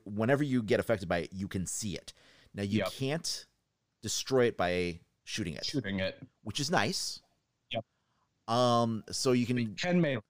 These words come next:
Speaker 2: it.
Speaker 1: you can melee it, yep. And you can also hit it with explosives. Uh, we also found out that if you shoot the surface it's hanging on, that, that will destroy it. Kind of like a Maestro
Speaker 2: Yep.
Speaker 1: turret.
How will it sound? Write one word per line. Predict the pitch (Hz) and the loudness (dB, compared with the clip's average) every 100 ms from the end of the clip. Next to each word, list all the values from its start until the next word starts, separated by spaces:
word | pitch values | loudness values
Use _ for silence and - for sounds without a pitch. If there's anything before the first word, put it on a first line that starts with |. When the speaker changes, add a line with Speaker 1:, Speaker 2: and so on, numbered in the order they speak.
| _ | _
Speaker 2:
it. | - _ | -20 _
Speaker 1:
you | 104 107 | -10 -6
can | 101 80 | -4 -2
melee | 82 113 131 | 2 6 6
it, | - | 4
yep. | 92 - _ _ _ - | 0 -2 _ _ _ -8
And | 95 87 | -6 -6
you | |
can | 101 64 | -6 -4
also | 90 - 95 | -4 -2 -4
hit | 95 | -2
it | 90 | -4
with | 92 | -4
explosives. | 104 - 78 - - - - _ _ _ _ _ _ _ 95 | -6 -4 -4 -6 -12 -14 -16 _ _ _ _ _ _ _ -2
Uh, | 98 92 87 87 117 | 0 2 2 0 -2
we | 120 - | -2 2
also | 160 - 226 | 0 0 -2
found | 95 82 | 0 0
out | 78 73 - _ _ - | -2 -4 -6 _ _ -2
that | 110 110 | -2 0
if | 110 - | -4 -2
you | 107 107 | -2 -2
shoot | - - 127 120 - - | -2 -2 -2 -4 -8 -8
the | 98 | -6
surface | - 131 135 - | 0 0 -2 -6
it's | 85 | -8
hanging | - 90 95 127 | -10 -8 -6 -2
on, | 143 160 185 - _ _ _ _ _ _ _ _ 92 | 0 0 -2 -8 _ _ _ _ _ _ _ _ -6
that, | 98 101 95 _ _ _ _ 113 | 0 0 0 _ _ _ _ -2
that | 104 90 | 0 0
will | 78 | -6
destroy | - 50 - | -8 -8 -12
it. | - - | -16 -8
Kind | 131 135 | 0 2
of | |
like | 131 | 4
a | 120 | 4
Maestro | 113 - 110 | 4 2 -2
Speaker 2:
Yep. | 76 | -4
Speaker 1:
turret. | 90 69 | -4 -6